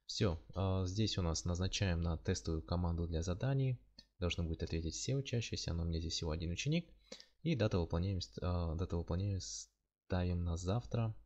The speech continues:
до двенадцати часов ночи. Окей, нажимаем назначить. Дальше она у нас все прогрузится и придет уведомление нашим учащимся, то, что преподаватель добавил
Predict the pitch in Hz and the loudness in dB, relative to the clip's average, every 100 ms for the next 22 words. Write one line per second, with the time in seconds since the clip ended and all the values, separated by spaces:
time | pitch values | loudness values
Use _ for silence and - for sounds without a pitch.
0 | - 87 82 85 87 87 85 85 - - | -6 -4 0 0 0 0 -2 -2 -4 -2
1 | 82 - 82 - 80 - - - - - | -2 0 -2 -2 -6 -8 -18 -20 -20 -20
2 | - - 117 98 62 - - - 92 90 | -6 -2 2 2 0 -6 -16 -6 -4 0
3 | 92 92 92 95 127 147 - 131 - _ | 0 2 0 0 0 -2 -2 -6 -8 _
4 | _ _ _ _ _ - 95 92 90 90 | _ _ _ _ _ -8 0 0 2 0
5 | 87 87 87 - 98 107 107 135 147 135 | 0 0 -2 0 0 0 0 0 0 0
6 | - 120 - 127 143 151 - - - _ | 0 0 0 2 2 2 -4 -16 -20 _
7 | 98 95 110 - 92 87 85 85 98 101 | -2 2 0 0 -2 -2 0 0 0 0
8 | 85 87 87 - 85 - 104 - 85 - | 0 0 -2 -2 -2 -2 -2 -2 -4 -6
9 | - 87 - - 82 - - 82 87 123 | -4 -4 -4 -4 -6 -4 -4 0 2 0
10 | - 92 80 82 101 101 | 0 -2 -2 0 0 -2